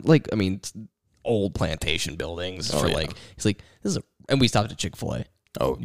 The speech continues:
Speaker 1: Worst place
Speaker 2: yeah,
Speaker 1: to be.
Speaker 2: God's chicken, man.
Speaker 1: God's chicken. Well, <laughs> I, I don't wanna dox anybody, but our mutual friend who worked at a Chick-fil-A.
Speaker 2: Yeah.
Speaker 1: That's funny.
Speaker 2: Yeah.
Speaker 1: That is a member of the L G B T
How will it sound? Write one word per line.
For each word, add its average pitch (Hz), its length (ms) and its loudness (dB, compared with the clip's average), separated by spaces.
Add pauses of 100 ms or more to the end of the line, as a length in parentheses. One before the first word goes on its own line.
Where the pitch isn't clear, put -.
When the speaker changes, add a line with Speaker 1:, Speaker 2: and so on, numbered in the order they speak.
Speaker 1:
Worst 110 280 8
place 92 180 6
Speaker 2:
yeah, 69 60 6
Speaker 1:
to 101 80 6
be. 85 120 4
Speaker 2:
God's 78 360 4
chicken, 90 400 4
man. 78 260 2
Speaker 1:
God's 123 480 6
chicken. 98 460 4
Well, 135 280 2
<laughs> - 840 -6
I, 135 180 6
I 147 80 10
don't 190 120 10
wanna 143 200 10
dox 95 380 4
anybody, 87 400 0
but 98 280 0
our 104 220 8
mutual 104 440 6
friend 95 360 4
who 92 100 0
worked 95 300 2
at 85 60 -2
a 80 40 -2
Chick-fil-A. 101 540 2 (160)
Speaker 2:
Yeah. 76 140 -4 (600)
Speaker 1:
That's - 300 -2
funny. - 360 -6 (240)
Speaker 2:
Yeah. 92 100 0 (1120)
Speaker 1:
That 101 200 2
is 95 280 0
a 101 200 4
member 107 320 6
of 101 60 4
the 90 340 2 (240)
L 113 120 4
G 110 140 6
B 104 160 6
T 101 460 2